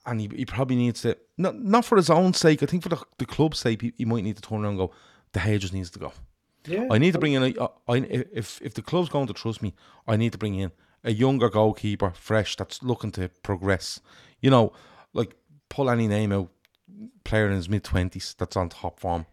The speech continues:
Speaker 1: bang, you know, the sort of way. And, but then it goes to the other side of it, and they lose yesterday, and Gary Neville comes out,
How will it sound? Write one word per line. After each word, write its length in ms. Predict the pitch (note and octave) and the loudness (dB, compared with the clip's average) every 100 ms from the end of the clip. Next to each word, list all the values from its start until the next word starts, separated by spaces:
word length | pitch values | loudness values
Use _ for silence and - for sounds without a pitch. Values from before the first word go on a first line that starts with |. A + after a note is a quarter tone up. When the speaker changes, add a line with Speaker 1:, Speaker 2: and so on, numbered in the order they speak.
| _ | _
Speaker 1:
bang, 260 | F2+ F2+ E2 _ - - - | -2 0 -2 _ -20 -14 -2
you 80 | |
know, 100 | G#2+ | 0
the 80 | G#2 | 0
sort 260 | G2 G#2+ F2+ | 0 -2 -2
of 80 | F#2 | -6
way. 140 | G2 - - - - | -8 -10 -20 -18 -4
And, 240 | A#2 B2 - _ _ _ _ _ - - | -2 -2 -6 _ _ _ _ _ -18 -6
but 140 | C#3+ | 2
then 160 | F3 F#3 | 4 6
it 60 | |
goes 240 | D#3 C#3+ - | 6 4 4
to 80 | B2 | 0
the 60 | |
other 80 | C#3+ | 0
side 240 | - G#2+ | 0 -2
of 60 | G2 | -2
it, 100 | F2+ - _ _ - | -4 -8 _ _ -6
and 400 | G#2+ G#2+ G2+ - _ - | -2 -2 -4 -8 _ -4
they 140 | C3 | 0
lose 300 | B2+ D#3 C3 | 4 4 4
yesterday, 460 | B2 B2+ - G2 F#2 _ _ _ _ _ _ - | 4 0 -2 -10 -12 _ _ _ _ _ _ -4
and 120 | A2 | 0
Gary 240 | G#2 G2+ | 2 2
Neville 300 | A2 D3 D3+ | 4 4 4
comes 240 | - G#2+ F#2 | -2 -4 -4
out, 140 | E2+ | -6